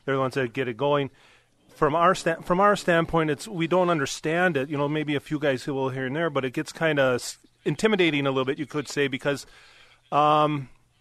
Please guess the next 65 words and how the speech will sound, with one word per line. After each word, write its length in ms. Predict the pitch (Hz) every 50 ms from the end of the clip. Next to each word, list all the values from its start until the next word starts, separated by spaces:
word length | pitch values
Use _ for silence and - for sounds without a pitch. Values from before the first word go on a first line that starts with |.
| _ - -
it's 120 | 190 - -
kinda 180 | - 190 185
like 200 | 180 180 160 -
when 140 | 175 165 160
the 80 | 156 143
folks 400 | - - 165 175 160 - - -
got 240 | - 170 151 139
done 180 | 120 151 156 160
with 120 | 156 147
the 60 | - -
Teamsters 460 | - - 165 170 160 - - 147 131
with 100 | 143 135
the 80 | 143 127
horses 420 | 123 143 151 165 - - 160 120
and 80 | 131 131
they 80 | 127
went 180 | 127 131 139 -
to 120 | - 135 123
gasoline 480 | 113 131 135 139 131 - 143 131 127
motors 480 | 123 127 139 151 151 135 127 120 113 -
and 140 | 131 120 123
they 100 | 131 131
were 160 | 127 127 123
intimidated 540 | 123 123 - 143 131 127 127 120 117 120 -
too. 240 | - 202 196 175 143
But 200 | 123 127 120 - _ - - _ _ _ _ _ -
I 60 | -
think 180 | 135 - 170 -
the 80 | - 151
next 220 | 147 151 143 -
generation 500 | - 160 143 135 135 143 160 160 - 147
is 60 | 131
gonna 160 | 120 143 135
really 180 | 127 139 139 131
benefit 460 | 110 95 135 139 160 165 - 170 151 -
from 200 | - 139 123 123
all 180 | 123 135 135
this 140 | 135 123 -
great 260 | - - 135 127 -
technology. 720 | - 135 117 - 123 123 143 156 151 123 104 120 120 110 - _ _ _ _ _ _ _ _ _ -
Uh, 320 | 123 120 113 113 113 120
but 220 | 120 117 131 131
from 220 | - - 139 127 123
our, 200 | 131 139 147 -
from 180 | - - 139
my 240 | 127 127 139 151 156
standpoint, 760 | 143 - - - 131 127 127 120 - - 127 123 123 110 -
you 80 | 131 127
know, 160 | 127 127 127
you're 160 | 127 123 127
looking 220 | 123 127 - - 135
at, 120 | 127 123 123 120
"Boy, 220 | 120 135 131 135
am 120 | 127 123 123
I 140 | 123 127
even 160 | 127 117 120 117
gonna 160 | 123 117 117
understand 440 | 113 110 - - - 120 113 117 113
how 100 | 113 113
to 60 | 107
turn 220 | - - 131 113
the 80 | 107 104
key 240 | - - 156 156 135
on," 160 | 110 107 107
which 140 | 110 110